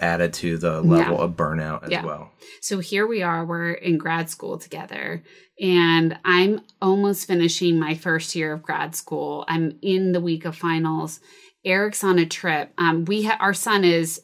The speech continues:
Speaker 2: five at this time. He's almost six. And we were at that place in our lives where, like, we don't want any more kids.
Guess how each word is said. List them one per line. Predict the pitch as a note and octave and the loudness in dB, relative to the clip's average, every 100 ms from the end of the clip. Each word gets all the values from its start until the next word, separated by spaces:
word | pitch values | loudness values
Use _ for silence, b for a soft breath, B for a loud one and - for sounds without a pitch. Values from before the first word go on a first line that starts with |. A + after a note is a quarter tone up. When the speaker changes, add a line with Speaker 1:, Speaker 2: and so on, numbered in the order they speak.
| - | -10
Speaker 2:
five | - F3+ E3 D#3+ | 2 4 4 2
at | D#3 | -2
this | D#3+ D#3+ | -8 -6
time. | E3 D3+ | -4 -2
He's | E3 | -2
almost | - F3+ F3 E3+ | 0 4 4 2
six. | - - - E3 | -2 -6 -6 -2
And | E3 | 0
we | F3+ | 0
were | F#3+ F#3 F3+ F3 B B B B - | 0 2 2 0 B B B B 0
at | F3+ F#3 | 0 2
that | F3+ | -2
place | - F3+ E3+ | 0 -2 0
in | F3+ | 4
our | E3 | 6
lives | D#3 D#3 E3 | 4 0 -2
where, | D#3+ | -4
like, | D#3+ D#3+ | -4 -2
we | F3 | 0
don't | F3+ E3+ | 2 4
want | F3 E3 D#3+ - | 4 6 4 2
any | F3 F3 | 2 4
more | F3 D#3+ | 4 2
kids. | E3 D#3 C#3+ C#3+ E3 - | -2 -12 -12 -12 -12 -14